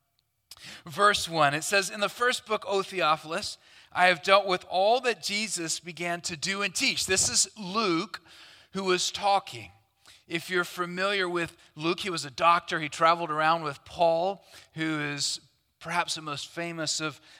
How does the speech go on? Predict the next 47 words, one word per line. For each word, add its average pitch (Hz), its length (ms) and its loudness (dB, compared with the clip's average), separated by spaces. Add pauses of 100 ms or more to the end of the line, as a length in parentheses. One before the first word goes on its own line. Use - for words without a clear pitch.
of 151 180 -4
all 208 320 2
missionaries. 143 800 -4 (320)
And 180 440 -2 (180)
Luke 185 540 -6
wrote 190 500 2 (100)
the 160 120 -6
book 220 240 -4
of 139 180 -10
Luke, 147 400 -6
and 151 180 -10
he 156 120 -8
wrote 151 340 -4
Acts. 202 400 -8
It's 131 100 -8
kind 185 180 -10
of 190 60 -8
like 180 140 -2
a 139 60 -6
part 175 400 -4
one 156 440 -2 (460)
and 151 180 -2
part 165 360 -2
two. 131 480 -6 (480)
And 180 420 0
he 190 160 -8
wrote 214 380 -2
to 214 160 -6
an 185 80 -8
individual 180 480 -6
named 170 320 -6
Theophilus. 180 760 -4
We 160 60 -8
don't 170 140 -2
really 170 180 -4
know 156 220 -4
a - 20 -4
whole 160 220 -4
lot 175 180 2
about 160 320 0
him. 160 80 -2
We 143 120 -8
can - 180 -10
presume 151 440 -6
that 139 120 -8
he 151 100 -4
was, 147 180 -4